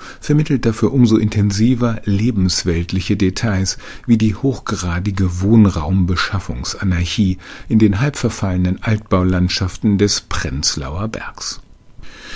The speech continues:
Mit einer aus historischem Abstand zunehmenden Weichzeichnung der D D R will Faktor nichts zu tun haben. Bei aller Skurrilität wird sie in seiner Darstellung als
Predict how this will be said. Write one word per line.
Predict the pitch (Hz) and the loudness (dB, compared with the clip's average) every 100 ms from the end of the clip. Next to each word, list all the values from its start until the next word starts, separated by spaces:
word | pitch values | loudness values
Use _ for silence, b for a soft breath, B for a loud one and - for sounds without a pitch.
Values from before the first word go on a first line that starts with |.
| B | B
Mit | 117 110 | -2 0
einer | 113 104 | 0 0
aus | - | -2
historischem | 107 - 147 143 127 101 | -2 -2 0 0 -2 -4
Abstand | - 113 - - 92 87 | -4 -6 -6 -2 -2 0
zunehmenden | - 147 151 131 107 101 92 90 78 | 0 2 2 4 4 4 4 2 0
Weichzeichnung | 78 110 - - - 113 113 - 113 104 | -6 -6 -6 -4 -2 -2 -4 0 2 4
der | 101 | 4
D | 104 | 2
D | 101 | 2
R | 98 101 98 B B | 0 -2 -6 B B
will | 117 | 2
Faktor | - 110 - 113 | 2 -4 0 2
nichts | 107 90 - - - | 2 0 -4 -6 -6
zu | - | -6
tun | - - 78 | -6 -6 -6
haben. | 78 - - - - B B B | -8 -12 -14 -16 -20 B B B
Bei | - | -6
aller | 151 151 | 0 0
Skurrilität | 120 123 110 104 104 - 123 92 - | 2 4 6 6 4 2 0 0 -2
wird | 98 | -2
sie | - | -2
in | - 92 | -4 -2
seiner | 85 85 123 120 | -2 -2 0 0
Darstellung | 104 101 - 101 98 92 | 0 -2 -2 -2 -2 -2
als | - 85 | -4 -8